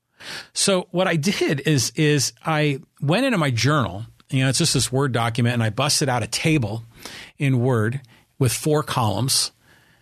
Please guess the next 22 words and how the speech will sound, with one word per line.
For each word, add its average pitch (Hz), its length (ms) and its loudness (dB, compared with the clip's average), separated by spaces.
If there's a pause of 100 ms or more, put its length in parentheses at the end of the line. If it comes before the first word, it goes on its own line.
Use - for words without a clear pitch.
(240)
and 139 220 0
I 135 320 0
had 127 380 -2 (1160)
one, 131 220 2
two, 156 220 0
three, 156 260 -2
four, 156 520 0 (120)
you 139 160 0
know, 139 200 0
uh, 123 480 0 (400)
categories, 156 680 0
and 131 140 2
then 131 340 0 (140)
below 131 360 0
it, 165 140 -4
one, 131 280 -2
uh, 131 60 2
s-, - 320 0
five, 139 300 -2
six, - 240 -2
seven, 127 300 0
eight, 151 260 -2